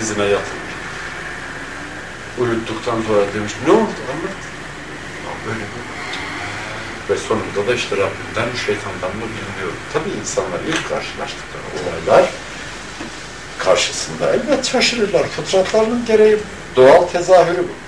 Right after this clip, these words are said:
Yani anlatmak istediğimiz şey şu ki, <clears throat> kesinlikle müfessir yapmış,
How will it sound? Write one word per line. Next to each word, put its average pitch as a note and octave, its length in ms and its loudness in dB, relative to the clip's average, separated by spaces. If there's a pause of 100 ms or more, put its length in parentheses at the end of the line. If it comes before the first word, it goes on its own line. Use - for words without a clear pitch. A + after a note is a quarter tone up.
(1800)
Yani G3+ 220 4
anlatmak D3+ 480 4
istediğimiz F#3+ 560 0
şey A2+ 220 2
şu - 240 -4
ki, G2+ 160 -4 (220)
<clears throat> D3 100 8 (1200)
kesinlikle D#3+ 680 4 (1000)
müfessir C3+ 540 2
yapmış, C#3+ 640 2